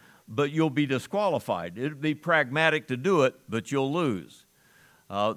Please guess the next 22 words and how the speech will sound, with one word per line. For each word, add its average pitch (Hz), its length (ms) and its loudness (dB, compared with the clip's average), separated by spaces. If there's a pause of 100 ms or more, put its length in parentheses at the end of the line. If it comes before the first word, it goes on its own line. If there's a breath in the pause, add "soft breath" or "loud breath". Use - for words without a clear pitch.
there's 113 340 -2
good 123 300 -2
pragmatism 127 640 0
and, 113 220 -4 (280)
uh, 107 320 -4
and 104 400 -4
bad. 151 360 -2
And 117 200 -2
then 170 380 2 (240 soft breath)
the 131 400 0
farmer, 160 720 2
the 131 120 -2
husbandman 135 760 0 (200 loud breath)
that 139 220 -2
laboreth 147 640 2
must 175 480 0
first 190 460 -2
be 160 140 0
partaker 156 580 -2
of 131 200 0
the 131 100 -6
fruits. - 400 -4